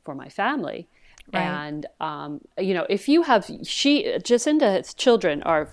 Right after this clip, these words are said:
Speaker 1: were fairly young when she started this. Um, you know, they, they are still,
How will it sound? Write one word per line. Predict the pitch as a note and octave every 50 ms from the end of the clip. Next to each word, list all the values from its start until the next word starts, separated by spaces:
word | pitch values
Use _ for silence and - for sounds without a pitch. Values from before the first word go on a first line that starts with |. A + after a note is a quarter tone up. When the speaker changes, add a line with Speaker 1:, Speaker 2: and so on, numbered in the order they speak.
| - -
Speaker 1:
were | - F3+ F3
fairly | E3+ - - F#3 F3+ F3+ F3+ E3+
young | E3 D#3+ D#3+ - E3 D#3 D3 D3
when | - E3 E3 D3+
she | - - - E3 D#3 D3
started | - - - D#3+ D#3 E3+ F#3 E3+ -
this. | D3 F2+ D2 C3 - - - - -
Um, | D#3 D3 C#3+ C#3+ D3+ - - -
you | E3
know, | D#3 - -
they, | - - - E3
they | - - E3+ -
are | - E3 D3
still, | - - - - E3+ D3+ D3+ -